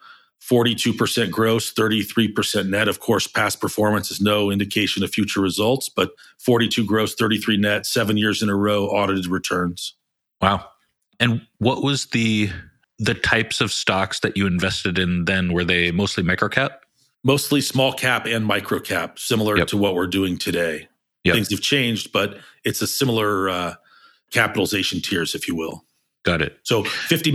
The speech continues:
Speaker 1: fifty million to three hundred million for microcap and three hundred million to two billion for small cap, which are sort of standard capitalization tier markers today.
Speaker 2: Yep. So what is the broad investment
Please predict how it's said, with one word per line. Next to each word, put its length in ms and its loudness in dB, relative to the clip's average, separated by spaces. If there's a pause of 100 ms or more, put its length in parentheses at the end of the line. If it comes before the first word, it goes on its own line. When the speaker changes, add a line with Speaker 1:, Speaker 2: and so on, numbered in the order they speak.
Speaker 1:
fifty 280 -2
million 400 2
to 120 -4
three 200 -2
hundred 260 0
million 260 0
for 120 -6
microcap 720 0 (560)
and 180 -2
three 200 0
hundred 220 0
million 200 0
to 80 -4
two 200 -2
billion 480 0
for 360 0
small 320 0
cap, 220 -2
which 160 -4
are 40 -2
sort 220 0
of 80 -2
standard 580 -2 (420)
capitalization 760 -2
tier 200 -2
markers 500 -2
today. 460 -4 (300)
Speaker 2:
Yep. 200 -2 (220)
So 160 0
what 380 -2
is 260 -2
the 460 0
broad 600 0 (240)
investment 680 0